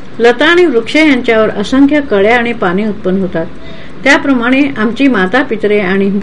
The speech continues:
पुत्र लक्षावधी होऊन गेले. तसेच प्रत्येक ऋतूमध्ये वृक्षांना अनेक फळे येतात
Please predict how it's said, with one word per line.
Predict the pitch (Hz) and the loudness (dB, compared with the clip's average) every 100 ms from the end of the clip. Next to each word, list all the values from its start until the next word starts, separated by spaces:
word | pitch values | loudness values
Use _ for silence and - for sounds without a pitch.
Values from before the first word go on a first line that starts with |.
| 220 - | -6 -4
पुत्र | 269 214 180 170 - - - | -2 0 0 0 -6 -12 -2
लक्षावधी | 208 220 - 262 285 302 | 0 2 2 2 4 2
होऊन | 262 202 | 2 2
गेले. | 180 165 160 175 - - - - - - | 2 2 0 -4 -8 -12 -12 -12 -14 -2
तसेच | 254 277 226 175 - - - | 0 2 2 0 -6 -12 -2
प्रत्येक | 233 247 330 359 311 | 0 2 2 2 2
ऋतूमध्ये | 233 202 294 285 277 262 | -2 2 2 2 2 2
वृक्षांना | 214 196 - 240 254 | 2 0 0 2 2
अनेक | 185 196 254 277 | 0 0 0 0
फळे | 190 190 220 | 0 2 2
येतात | 160 165 | 2 -2